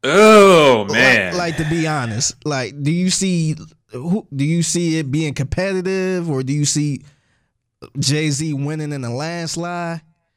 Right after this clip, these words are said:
Speaker 2: Like, how do you actually see, see that going?
Speaker 1: See, that would be a versus where there would be no clear winner, and it would just be, okay, are you a Wayne fan or a Jay fan?
Speaker 2: Yeah.
Speaker 1: And I,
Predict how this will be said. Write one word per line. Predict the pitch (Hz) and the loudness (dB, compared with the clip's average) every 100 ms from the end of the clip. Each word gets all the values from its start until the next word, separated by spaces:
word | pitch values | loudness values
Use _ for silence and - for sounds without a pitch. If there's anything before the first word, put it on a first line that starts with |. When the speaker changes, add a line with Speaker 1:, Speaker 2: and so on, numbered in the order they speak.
| _ _ _ | _ _ _
Speaker 2:
Like, | 139 147 | -10 -6
how | 180 202 | -6 -6
do | |
you | 196 185 175 | -6 -6 -6
actually | 147 165 156 160 143 | -6 -8 -8 -6 -6
see, | 135 151 147 - - | -4 -6 -8 -10 -12
see | - 131 | -8 -6
that | 123 113 110 | -6 -8 -10
going? | 110 92 - _ _ _ _ _ _ _ _ _ _ _ | -10 -12 -16 _ _ _ _ _ _ _ _ _ _ _
Speaker 1:
See, | - - 214 190 170 127 _ _ _ _ _ _ | -20 -8 -6 -6 -8 -12 _ _ _ _ _ _
that | 101 131 190 | -10 -6 -6
would | 233 185 | -6 -10
be | 160 143 | -8 -10
a | |
versus | 107 113 131 135 127 107 | -8 -6 -6 -6 -10 -12
where | 101 107 | -10 -10
there | 107 113 | -8 -10
would | 107 | -10
be | 107 | -12
no | 98 104 110 | -14 -12 -12
clear | - 131 113 | -10 -8 -8
winner, | 95 104 110 120 135 _ _ _ _ _ | -8 -10 -10 -10 -12 _ _ _ _ _
and | 110 120 | -12 -8
it | 123 | -6
would | 117 101 | -6 -6
just | 117 131 120 104 | -4 -4 -4 -8
be, | 120 120 110 98 _ _ - | -4 -4 -4 -10 _ _ -10
okay, | 117 117 113 | -10 -6 -6
are | 101 | -6
you | 110 131 | -4 -4
a | 117 | -4
Wayne | 101 117 127 131 127 | -6 -6 -6 -6 -10
fan | 123 131 127 | -10 -10 -8
or | 113 | -8
a | 101 | -10
Jay | 92 107 101 | -10 -8 -8
fan? | 90 95 82 73 69 _ _ _ _ _ _ _ _ - | -10 -16 -16 -14 -16 _ _ _ _ _ _ _ _ -10
Speaker 2:
Yeah. | 110 | -6
Speaker 1:
And | 113 110 110 | -4 -4 -8
I, | - | -14